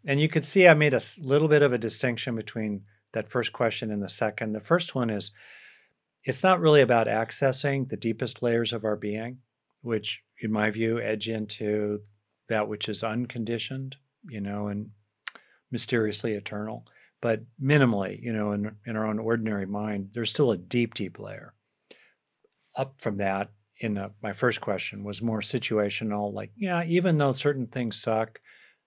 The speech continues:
still fundamentally, am I, am I glad for the ride of a human life, right? Okay. All right, last and thank you, not least, Gloria here, asking you to unmute,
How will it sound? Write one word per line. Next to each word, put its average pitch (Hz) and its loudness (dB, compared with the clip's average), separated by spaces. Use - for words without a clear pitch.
still 120 2
fundamentally, 107 0
am 113 -4
I, 107 -4
am 110 -6
I 104 -2
glad 110 0
for 117 -4
the 107 -2
ride 101 -6
of 113 -8
a 101 -4
human 113 -2
life, 101 -10
right? 113 -14
Okay. 117 0
All 156 10
right, 147 10
last 165 6
and 117 0
thank 123 2
you, 113 4
not 147 6
least, 165 6
Gloria 147 6
here, 147 4
asking 117 -2
you 113 0
to 117 2
unmute, 120 0